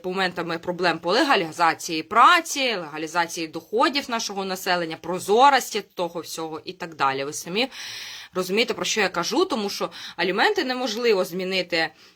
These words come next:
м, ситуацію про с-, по стягненню аліментів, е, змінивши тільки законодавство про них. Це системна, е, ку-, це системне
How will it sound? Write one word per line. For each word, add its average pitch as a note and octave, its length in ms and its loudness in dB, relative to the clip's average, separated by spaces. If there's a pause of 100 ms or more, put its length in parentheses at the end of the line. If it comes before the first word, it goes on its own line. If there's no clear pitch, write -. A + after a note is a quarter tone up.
(120)
м, E3 160 -8
ситуацію F3+ 540 0
про E3+ 80 -6
с-, - 180 -10
по G3 100 -8
стягненню F3 480 0
аліментів, G#3 760 0 (440)
е, D#3 320 -6
змінивши G#3+ 680 -2
тільки G3 240 -4
законодавство F#3 600 0
про E3 240 -6
них. C3 260 -6
Це G#3+ 160 -4
системна, E3+ 1040 -2
е, B2+ 440 -14 (320)
ку-, - 200 -14 (140)
це A3+ 200 2
системне C#4 920 2